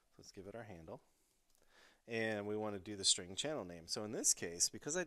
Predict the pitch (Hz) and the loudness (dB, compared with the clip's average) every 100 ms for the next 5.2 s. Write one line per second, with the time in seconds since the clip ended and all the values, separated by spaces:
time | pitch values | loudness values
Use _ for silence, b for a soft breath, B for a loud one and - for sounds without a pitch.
0 | 135 - 151 - 135 113 - 147 170 101 | 2 2 4 2 0 -2 -4 -4 -2 -6
1 | 92 98 113 - 196 196 170 139 127 131 | -6 -6 0 2 2 0 -2 -2 -2 -2
2 | 113 98 98 98 101 - 101 - - - | 0 2 2 2 -2 -8 -8 -6 -4 -2
3 | 101 101 101 104 95 107 - - - - | -2 -2 -2 0 0 -4 0 6 6 4
4 | - 113 - 127 127 92 87 95 92 85 | 0 0 -2 -2 -2 -6 -8 -8 -8 -8
5 | 90 | -12